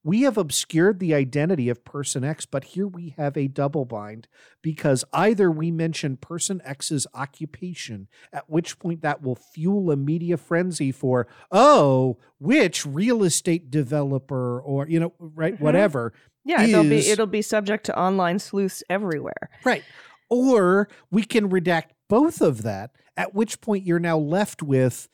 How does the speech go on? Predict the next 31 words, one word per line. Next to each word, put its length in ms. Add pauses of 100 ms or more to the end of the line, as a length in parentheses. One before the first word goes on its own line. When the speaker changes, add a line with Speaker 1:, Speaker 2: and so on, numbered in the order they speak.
(240)
Speaker 1:
uh, 320
and, 240
and 160
I 80
think, 400 (240)
I 60
think 140
the 80
words 560
used, 440
this 100
was 100
citing 360
a 40
previous 380
case, 320
was, 220 (280)
uh, 220
"Our 140
redactions," 680
quote, 360 (240)
"would 180
be 140
so 360
heavy 440
as 160
to 100
make 240
the 80
released 460
versions 600